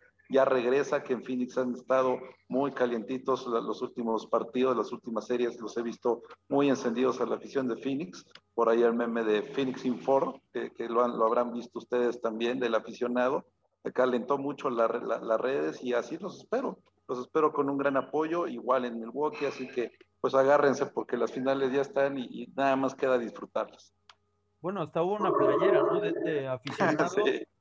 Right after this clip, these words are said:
Speaker 2: que Devin
Speaker 1: Sí, sí.
Speaker 2: Booker también, este, después utilizó, se contactaron ahí vía Instagram. No cabe duda que la afición de Phoenix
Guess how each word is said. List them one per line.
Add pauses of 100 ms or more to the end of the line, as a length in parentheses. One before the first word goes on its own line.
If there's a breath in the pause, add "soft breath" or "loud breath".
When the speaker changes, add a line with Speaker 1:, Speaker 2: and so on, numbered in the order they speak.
(180)
Speaker 2:
que
Devin
Speaker 1:
Sí,
sí.
Speaker 2:
Booker
también,
este,
después
utilizó,
se
contactaron
ahí
vía
Instagram. (260 soft breath)
No
cabe
duda
que
la
afición
de
Phoenix